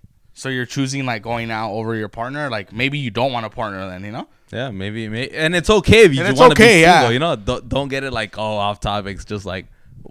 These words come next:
Speaker 2: uh, for relationship.
Speaker 1: And then, like, hot, hot chicks do this a lot, where they're like, "I'm poking my eye all day. Why does my eye hurt?" Like, you know why. You're poking your eye all day. Like, you, you know the answers to this.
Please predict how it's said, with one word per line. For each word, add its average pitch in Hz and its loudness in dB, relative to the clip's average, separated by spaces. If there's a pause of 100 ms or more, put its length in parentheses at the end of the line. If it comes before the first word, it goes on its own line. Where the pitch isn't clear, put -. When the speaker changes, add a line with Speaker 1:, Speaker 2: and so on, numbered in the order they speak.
(100)
Speaker 2:
uh, 113 -4
for 120 -4
relationship. 101 -8
Speaker 1:
And 170 -4
then, 202 -2
like, 196 -2
hot, 185 2
hot 196 2
chicks 254 -2
do 196 -2
this 202 -4
a 165 0
lot, 120 -2
where 120 -6
they're 113 -2
like, 101 -4 (1600)
"I'm 185 0
poking 254 0
my 220 0
eye 220 0
all 226 2
day. 151 0
Why 151 2
does 220 -6
my 170 0
eye 254 6
hurt?" 127 0
Like, 123 -4 (140)
you 156 -8
know 165 4
why. 104 -4
You're 147 -6
poking 180 -2
your 156 0
eye 123 0
all 104 0
day. 90 -10
Like, 120 -6
you, 175 -4
you 196 -4
know 208 2
the 190 0
answers 151 -4
to 110 -18
this. - -20